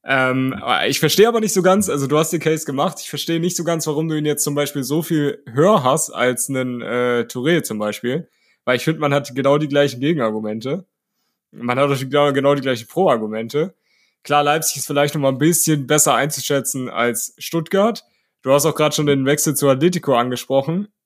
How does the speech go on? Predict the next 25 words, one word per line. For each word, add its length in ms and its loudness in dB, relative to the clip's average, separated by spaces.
Der 220 2
hat 140 0
da 100 2
aber 220 -2
überhaupt 480 2
nicht, 360 -4
äh, 360 4
Fuß 260 0
gefasst, 440 -2
ne? 260 -2
Also 280 0
der, 340 2
der 200 2
hat 160 -2
sehr 460 4
viele 280 2
Spiele 260 0
gehabt, 240 2
wo 100 4
er 60 4
gar 220 0
nicht 120 -4
zum 140 -4
Einsatz 340 -2
kam. 360 0